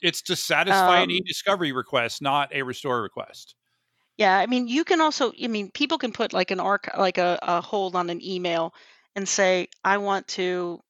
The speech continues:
Speaker 2: you know, apply this policy to, to this pater-, you know, this person's email." Uh, that's, right, and that, once again, that's a, over here in this other app. So the concept of, of someone saying, "We use retention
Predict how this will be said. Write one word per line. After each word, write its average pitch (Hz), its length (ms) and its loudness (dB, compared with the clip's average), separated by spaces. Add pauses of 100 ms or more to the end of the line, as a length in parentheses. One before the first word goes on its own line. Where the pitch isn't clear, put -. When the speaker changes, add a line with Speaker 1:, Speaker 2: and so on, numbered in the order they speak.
(180)
Speaker 2:
you 190 80 -8
know, 175 240 -4 (160)
apply 196 440 0
this 180 180 -6
policy 180 540 0
to, 175 300 -8 (120)
to 196 160 -16
this 180 180 -8
pater-, - 380 -8 (500)
you 202 80 -4
know, 175 120 -2
this 175 140 -6
person's 185 420 -6
email." 165 540 -6 (140)
Uh, 180 360 4 (440)
that's, - 420 0 (460)
right, 233 140 2 (220)
and 202 180 2
that, 208 180 0
once 214 240 -4
again, 208 200 2
that's 208 240 2
a, 220 80 0 (140)
over 208 200 0
here 208 260 0
in 190 100 0
this 190 160 0
other 185 220 0
app. 165 320 -2 (640)
So 196 460 2 (260)
the 202 160 0 (140)
concept 294 520 0
of, 190 260 -2 (440)
of 180 200 -6
someone 208 440 0
saying, 185 520 -2 (100)
"We 214 180 -6
use 220 520 -4
retention 190 880 -4